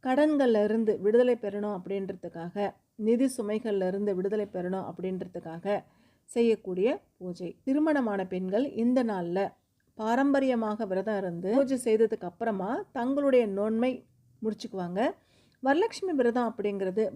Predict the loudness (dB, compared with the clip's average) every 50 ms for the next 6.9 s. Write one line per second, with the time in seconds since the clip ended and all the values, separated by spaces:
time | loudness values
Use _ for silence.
0 | -6 -8 -8 -8 -6 -4 -2 -2 0 0 -2 -2 -4 -6 -10 -8 -8 -10 -10 -10
1 | _ -12 -10 -6 -4 -4 -4 -4 -4 -2 -2 -2 -2 -4 -4 -4 -2 0 2 2
2 | 2 2 2 0 0 0 0 -2 -2 -4 -6 -6 -6 -6 -4 -2 -2 -2 -2 -4
3 | -6 -6 -6 -4 -4 -4 -4 -6 -6 -6 -6 -6 -6 -6 -6 -8 -8 -10 -4 -2
4 | -2 -2 -2 -4 _ _ _ -20 _ _ _ _ -8 -2 0 2 2 2 2 0
5 | 0 2 2 2 2 2 2 2 2 2 2 0 0 -2 -2 -4 -2 -2 -4 -6
6 | -8 _ _ _ _ _ _ _ -8 -6 -4 -4 -4 -2 -2 -2 0 0